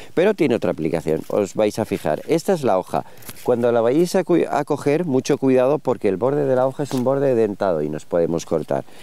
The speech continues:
Entonces, si la manejamos con un poquitín de cuidado, no va a haber ningún problema. Vamos a coger dos y ya veréis lo que vamos a hacer con ella. Fijaros cómo ha salido la hoja. Este tallito lo vamos a reservar. Nos va a ayudar a hacer dos tipos de barco diferente.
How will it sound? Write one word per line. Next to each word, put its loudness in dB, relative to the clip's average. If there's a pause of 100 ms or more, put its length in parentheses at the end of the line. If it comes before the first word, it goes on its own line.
(160)
Entonces, 0
si -4
la 2
manejamos -2
con -2
un -2
poquitín 0
de 0
cuidado, 0
no 0
va 2
a 2
haber -2
ningún -4
problema. -2 (360)
Vamos -2
a 0
coger -2
dos 0
y -2
ya 4
veréis 0
lo 0
que -2
vamos 0 (180)
a -2
hacer -2
con -2
ella. 0 (400)
Fijaros 0
cómo 0
ha -4
salido 2
la 2
hoja. -6 (420)
Este -2
tallito 0
lo 2
vamos 0
a 0
reservar. 0 (300)
Nos 0
va 2
a 2
ayudar 2
a 2
hacer -2
dos -2
tipos -4
de 0
barco -2
diferente. -2